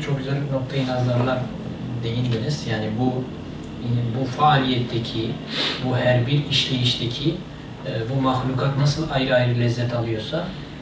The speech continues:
Cenab-ı Hakk'ın da bu şuunatı bu şekilde esması tecelli ettikçe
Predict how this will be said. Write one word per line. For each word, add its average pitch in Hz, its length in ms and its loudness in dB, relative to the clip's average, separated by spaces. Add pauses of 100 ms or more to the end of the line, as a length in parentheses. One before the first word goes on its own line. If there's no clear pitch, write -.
(260)
Cenab-ı 143 400 4
Hakk'ın 143 460 4
da 127 240 2 (600)
bu 143 280 2
şuunatı 135 640 0 (100)
bu 156 40 2
şekilde 123 600 2 (360)
esması 127 520 0
tecelli 135 460 4
ettikçe 175 580 2